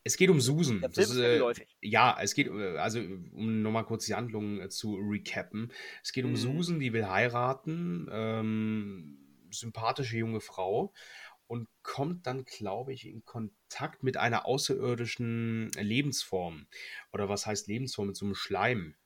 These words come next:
Speaker 1: Äh,
Speaker 2: <laughs>
Speaker 1: ein Meteor, äh, fliegt, äh, landet dann quasi in ihrem, in ihrem Garten und sie berührt den und dann verwandelt sie sich halt in eine Art zehn Meter hohe Frau. So,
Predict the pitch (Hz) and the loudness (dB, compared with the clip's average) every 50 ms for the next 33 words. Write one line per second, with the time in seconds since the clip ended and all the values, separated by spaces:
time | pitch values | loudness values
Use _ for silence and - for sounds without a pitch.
0 | _ _ _ - 95 98 95 98 98 101 98 95 92 98 101 113 120 - - 123 | _ _ _ -4 -2 0 2 2 2 2 2 2 0 0 0 0 0 2 4 6
1 | 117 113 107 107 117 131 135 143 147 151 147 143 139 139 113 117 113 110 104 - | 6 6 8 6 6 6 6 6 6 4 4 2 2 0 0 0 0 -2 -4 -6
2 | - 120 131 127 - - 123 117 117 117 113 110 107 101 101 95 92 92 87 90 | -6 -8 -8 -8 -8 -6 -2 0 2 2 2 2 0 0 -2 -4 -6 -8 -6 -4
3 | 101 104 117 123 120 110 110 110 113 110 107 - - 110 107 104 107 113 110 113 | -2 -2 -2 -2 -2 -2 -2 -2 -2 -4 -6 -4 -2 0 2 2 2 0 0 -2
4 | 113 110 110 113 101 98 107 107 104 104 104 104 101 92 95 101 104 101 98 - | -2 -2 -2 -2 -4 -4 -6 -6 -4 -4 -6 -6 -6 -6 -6 -4 -4 -4 -2 2
5 | 98 98 117 113 - 117 107 101 107 101 104 101 101 127 143 143 135 127 123 117 | 2 2 2 2 0 -4 -4 -4 -4 -4 -2 0 2 2 2 2 0 -4 -4 -2
6 | 107 110 107 110 110 110 - - - - - - - - - - - 127 110 117 | -2 -2 0 -2 -2 -2 -6 -10 -12 -12 -12 -12 -14 -14 -14 -8 -4 0 2 4
7 | 120 147 165 165 147 127 - 131 143 170 165 170 151 - - 123 127 135 143 147 | 4 4 4 2 0 0 -2 -4 -4 -2 -2 -4 -6 -6 -4 -2 0 2 2 2
8 | 143 - - 123 120 110 98 - - 95 104 117 120 127 123 - - - - - | 0 -2 -6 -6 -6 -6 -6 -6 -6 -4 -2 0 0 0 -2 -4 -8 -10 -10 -10
9 | - _ _ - - - - 127 131 139 147 151 160 160 143 120 120 127 131 135 | -14 _ _ -8 -6 -2 2 2 4 4 4 2 2 0 0 0 2 0 0 2
10 | - 131 123 113 104 110 117 120 123 120 117 117 117 110 - - - - 101 98 | 0 0 0 0 0 0 2 4 4 4 4 4 2 0 -4 -8 -6 0 4 4
11 | 107 101 92 - - _ _ _ _ _ - 110 98 90 - | 6 4 4 2 -4 _ _ _ _ _ -2 0 0 0 -2